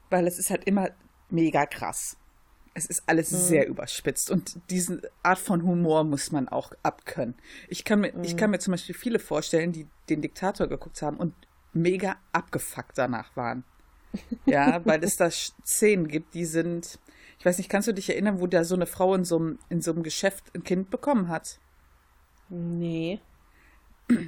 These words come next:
Speaker 1: So, die kriegt halt ein Kind und dann hilft halt bei der Entbindung und sagt dann, <laughs> Achtung, jetzt seid nicht böse auf mich, aber ich musste leider lachen. Aber es ist schon krass gewesen. Er sagt halt so, „Hm, ist ein Mädchen, wo ist denn die Mülltonne?“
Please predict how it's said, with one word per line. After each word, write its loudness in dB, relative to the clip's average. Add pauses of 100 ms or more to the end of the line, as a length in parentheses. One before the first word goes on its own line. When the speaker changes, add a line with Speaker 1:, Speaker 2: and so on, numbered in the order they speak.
(1000)
Speaker 1:
So, 0
die -6
kriegt -4
halt 0
ein -4
Kind 0
und 2
dann 2 (640)
hilft 2
halt 0
bei 6
der 2
Entbindung -2
und -6
sagt 4
dann, 0 (260)
<laughs> -6
Achtung, 0
jetzt -2
seid 6
nicht -2
böse 4
auf -10
mich, -6
aber 0
ich -6
musste 0
leider 4
lachen. 0 (1040)
Aber 6
es 2
ist 0
schon -2
krass 0
gewesen. -6
Er -2
sagt -2
halt 0
so, 4
„Hm, 4
ist 0
ein 8
Mädchen, 4
wo 2
ist 0
denn 2
die 2
Mülltonne?“ 0